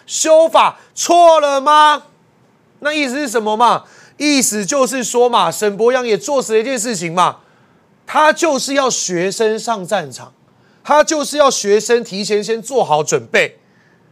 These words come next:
不然他为什么要讲说国民党的这个修法、这个提案就是在解装、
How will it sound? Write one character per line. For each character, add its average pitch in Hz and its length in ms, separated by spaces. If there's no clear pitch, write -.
不 320 80
然 285 80
他 277 80
为 294 140
什 202 100
么 214 60
要 233 60
讲 165 220
说 208 340
国 254 280
民 339 200
党 226 160
的 175 140
这 262 140
个 220 100
修 240 240
法、 180 180
这 - 140
个 214 80
提 175 300
案 226 200
就 285 220
是 226 120
在 262 140
解 143 440
装、 202 440